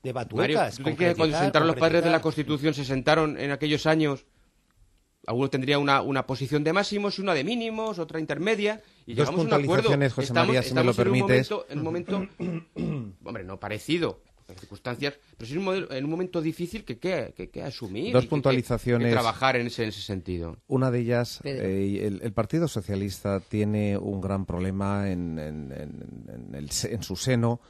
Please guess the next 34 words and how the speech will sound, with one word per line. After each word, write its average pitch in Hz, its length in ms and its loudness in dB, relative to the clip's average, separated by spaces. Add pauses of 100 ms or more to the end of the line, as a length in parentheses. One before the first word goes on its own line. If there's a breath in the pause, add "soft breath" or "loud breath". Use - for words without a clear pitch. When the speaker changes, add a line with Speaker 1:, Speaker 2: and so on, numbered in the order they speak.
(180 soft breath)
Speaker 3:
con 95 160 -4
respecto 113 580 -2
a 110 40 4
lo 95 160 0
que 104 180 -2
es 101 160 -6
el, 101 120 -4
el, 78 540 -8
el 92 120 -8
modelo 95 340 0
de 104 80 2
Estado 107 320 -4
y 127 60 -4
con 107 160 -4
respecto 117 540 -4 (360 soft breath)
a 95 80 -8
lo 92 100 -6
que 110 140 -4
es 110 180 -6
el 104 160 -6
total 101 340 -6
y 120 60 0
absoluto 113 680 -4
descontrol 104 1120 -4
del 104 160 -2
señor 101 320 -6
Sánchez 117 440 -2 (200 soft breath)
sobre 92 260 -10
la 90 80 -10
estructura 98 480 -8
del 127 140 -4
partido. 98 460 -6
Es 101 100 -8
decir, 101 260 -8